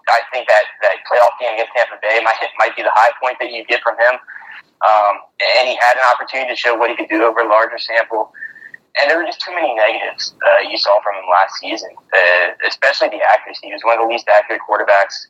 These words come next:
in the N F L. And that got even worse when you went ten plus yards downfield, twenty plus yards downfield. Um, which really hurt their offense. And turnover-worthy play rate was one of the, the worst in the league. Um, so I, I think there's just too many negatives there, even though he showed some of those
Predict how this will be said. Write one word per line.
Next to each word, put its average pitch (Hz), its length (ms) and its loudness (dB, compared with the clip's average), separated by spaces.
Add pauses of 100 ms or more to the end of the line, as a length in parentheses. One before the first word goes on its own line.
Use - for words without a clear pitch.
in 107 80 -2
the 101 80 -4
N 95 160 2
F 95 160 -2
L. 113 400 2 (640)
And 117 120 2
that 120 120 6
got 120 140 2
even 120 140 -8 (100)
worse 113 260 0
when 101 140 -10
you 95 160 -16
went 101 160 -2 (420)
ten 110 140 2
plus 107 240 0
yards 104 260 2
downfield, 101 400 -4
twenty 107 220 0
plus 98 240 0
yards 92 240 -2
downfield. 95 480 0 (520)
Um, 95 360 4 (140)
which 117 200 0
really 147 300 2
hurt 113 220 2
their 104 140 4
offense. 101 640 2 (360)
And 107 220 0 (100)
turnover-worthy 120 640 -2
play 107 180 -2
rate 113 260 0
was 95 140 -10
one 101 160 0
of 101 140 -4
the, 98 240 4 (220)
the 110 80 2
worst 110 360 0
in 107 80 -10
the - 80 -8
league. 302 380 -6 (580)
Um, 98 320 2 (460)
so 127 160 -2
I, 131 220 2
I - 80 -10
think 165 120 -4
there's - 160 0
just - 160 -6
too 143 140 -4
many 131 240 0
negatives 120 380 0
there, 120 200 2
even 117 180 -8
though 110 180 0
he 113 100 -6
showed 113 400 0
some 117 160 2
of 107 40 -2
those 104 200 0